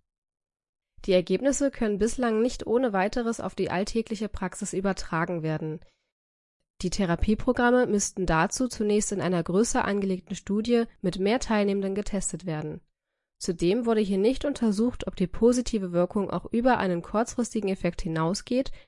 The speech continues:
weil keine Follow-up-Untersuchung stattgefunden hat. Generell haben die Ergebnisse der hier vorgestellten Studie aber gezeigt,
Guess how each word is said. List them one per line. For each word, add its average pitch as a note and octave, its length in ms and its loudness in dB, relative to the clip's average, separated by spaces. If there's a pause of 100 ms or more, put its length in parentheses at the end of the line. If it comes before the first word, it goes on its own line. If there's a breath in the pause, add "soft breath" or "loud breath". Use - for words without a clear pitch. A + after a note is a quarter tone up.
(120)
weil F3 160 4
keine G#3+ 360 2
Follow-up-Untersuchung G3+ 960 0
stattgefunden E3+ 720 -6
hat. E3 260 -12 (800)
Generell F3+ 540 2
haben A3 240 2
die F#3+ 120 0
Ergebnisse G#3+ 600 0
der E3+ 100 2
hier A3+ 240 0
vorgestellten A3 640 0
Studie A3 400 0
aber F#3 240 0
gezeigt, F#3+ 540 -4